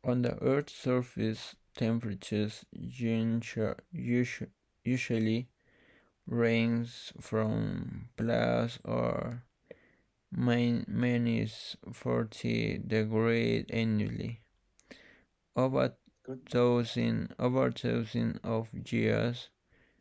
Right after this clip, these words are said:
Speaker 1: cha-, changes, changes in the Earth's orbits affect the amount and distribution of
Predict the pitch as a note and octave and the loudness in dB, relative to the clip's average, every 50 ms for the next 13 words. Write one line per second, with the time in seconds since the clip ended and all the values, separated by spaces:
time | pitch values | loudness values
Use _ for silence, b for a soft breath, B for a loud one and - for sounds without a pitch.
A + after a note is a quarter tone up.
0 | b b b _ _ _ - B2+ A#2+ - - C3 B2 B2 B2 A#2+ A#2+ A#2+ - - | b b b _ _ _ -18 -14 -10 -4 0 2 2 4 4 4 2 2 0 -2
1 | - - _ _ _ _ _ _ - - - - - B2+ B2 B2 A#2+ A2+ A#2 A#2+ | -4 -8 _ _ _ _ _ _ -18 -16 -10 -4 -2 0 2 2 0 0 0 0
2 | A#2+ B2 B2 B2+ B2+ B2 B2+ - - _ _ _ _ _ _ _ _ _ - - | 0 0 0 -2 -4 -6 -10 -14 -18 _ _ _ _ _ _ _ _ _ -18 -12
3 | - - C3 B2 C3 B2 A#2+ - - B2 B2 C3 C3+ C3 - - - - - _ | -6 -2 0 0 0 0 -2 -2 -2 0 0 0 -2 -6 -10 -14 -18 -18 -20 _
4 | B B B B B B B B B B - A#2+ A#2 A#2 A#2 A2 - - A#2+ A#2+ | B B B B B B B B B B -2 0 2 2 2 2 2 2 2 4
5 | A#2 A#2 A#2 A2 - - - A2+ A#2 A2+ A2+ A2 A2 A2 A2 A2 A2 - - - | 4 4 2 0 -4 -4 -2 0 2 2 2 2 2 0 0 0 -2 -6 -10 -10
6 | - - - A#2 A2 - - - A2 A2 A2 - - - - A2 G#2 G2+ G2 F2+ | -10 -6 -4 -4 -4 -4 -2 -2 -2 -2 -2 -4 -8 -4 -2 0 0 0 0 -2
7 | - - - - - A#2 A2+ A2+ A2 A2 A2 A2+ A#2 A#2 A#2 A2+ A2 - - - | -4 -6 -8 -6 -4 -2 0 0 0 2 2 2 2 2 0 -2 -4 -6 -6 -4
8 | G#2+ A2 - A2+ B2 A#2+ B2 A#2+ A#2 A#2+ C3 - B B B B B B B B | -2 -2 -2 -2 -4 -4 -6 -8 -10 -12 -14 -16 B B B B B B B B
9 | B B _ - A#2+ A#2 A#2 A#2 A#2 - - - - - - A2+ A2+ A2 A2 G#2+ | B B _ -4 0 0 0 0 0 -4 -8 -12 -12 -6 -2 0 2 2 2 4
10 | G#2+ G#2 A2 A2 A2+ A2 A2+ A2 - A#2 A2+ A2+ A2 - - - G#2 F#2+ B2 A#2+ | 2 2 2 2 2 2 0 0 -2 -2 -2 -2 -2 -4 -4 -2 -2 -2 -2 -4
11 | - - | -8 -14